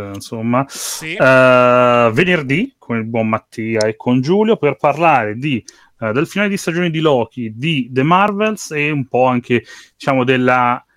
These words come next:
Speaker 1: crisi, tra virgolette, i vari problemi che, diciamo,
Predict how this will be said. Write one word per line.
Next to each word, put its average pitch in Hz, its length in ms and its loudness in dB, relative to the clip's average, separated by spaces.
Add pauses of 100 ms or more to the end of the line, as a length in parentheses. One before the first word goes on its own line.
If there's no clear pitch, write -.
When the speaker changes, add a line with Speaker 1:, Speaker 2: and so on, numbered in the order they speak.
(380)
Speaker 1:
crisi, 165 800 0 (220)
tra 127 160 0
virgolette, 139 760 0
i 135 200 4
vari 139 260 2
problemi 135 560 0
che, 127 60 0
diciamo, 120 320 -2